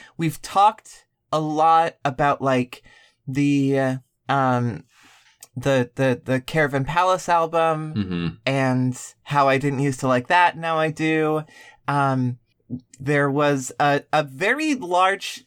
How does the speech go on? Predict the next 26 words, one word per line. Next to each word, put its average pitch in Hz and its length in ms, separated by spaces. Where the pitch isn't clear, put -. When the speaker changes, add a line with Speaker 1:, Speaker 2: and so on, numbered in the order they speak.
Speaker 1:
stint 170 600
of 139 200
time 139 680
where 139 440
I, 127 540
despite 190 760
in 220 180
my 262 160
heart 196 260
of 165 120
hearts 143 380
really 143 280
liking 131 760
and 135 200
loving 143 680
Linkin 127 360
Park, 120 500
uh, 131 220
convincing 226 540
myself 165 460
that 147 280
I 135 140
didn't, 139 600
Speaker 2:
Oh. 76 440
Speaker 1:
uh, 127 340
because, 131 800